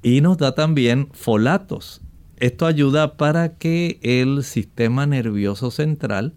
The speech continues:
pueda tener ese beneficio, Lorraine, de ayudar a que se conserve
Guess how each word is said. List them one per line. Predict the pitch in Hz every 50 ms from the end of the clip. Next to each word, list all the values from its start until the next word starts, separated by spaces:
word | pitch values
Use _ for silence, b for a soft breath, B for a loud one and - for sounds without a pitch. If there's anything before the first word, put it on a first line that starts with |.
| b b b b b b b b b b b - -
pueda | 110 113 127 175 214 214
tener | - 175 160 170 185 190
ese | 190 170 - 180 156
beneficio, | 143 135 123 117 104 - 143 165 196 185 - - 135
Lorraine, | 120 110 110 117 135 160 175 170 143 117
de | 120 123 127 120 117 113 - -
ayudar | 107 107 107 104 101 107 104 101 104 113 123 135 143 156 160 - - - -
a | 117 120 117
que | 110 - - - 120 117 117 117 113 110 98 98
se | 95 - - - - 123 113 107
conserve | - - 113 110 107 101 98 - - 135 147 165 180 170 160 135 110 117 127 151 -